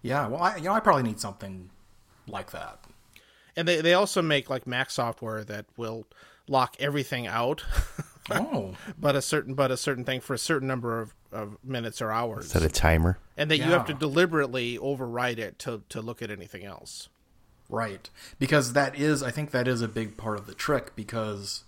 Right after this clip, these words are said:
Speaker 1: when you, when your brain flips from the thing you're supposed to be working on to something else, and you
Speaker 3: Uh-huh.
Speaker 1: respond to it, it happens so quickly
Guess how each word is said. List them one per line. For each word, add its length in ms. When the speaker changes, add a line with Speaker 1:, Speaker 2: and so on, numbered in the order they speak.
Speaker 1:
when 300
you, 460
when 160
your 120
brain 380
flips 440
from 480
the 100
thing 180
you're 120
supposed 320
to 40
be 80
working 300
on 140
to 80
something 360
else, 500
and 180
you 200
Speaker 3:
Uh-huh. 240
Speaker 1:
respond 500
to 180
it, 100
it 80
happens 460
so 160
quickly 640